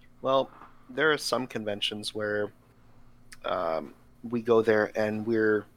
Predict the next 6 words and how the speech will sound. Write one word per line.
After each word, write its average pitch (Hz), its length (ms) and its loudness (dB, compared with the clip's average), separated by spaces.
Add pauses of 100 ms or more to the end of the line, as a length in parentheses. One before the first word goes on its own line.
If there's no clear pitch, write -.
(220)
like, - 140 -4
I'll 135 80 6
use 135 240 -2
Anime 117 260 0
Central. - 400 -2 (1120)
Um, 104 260 2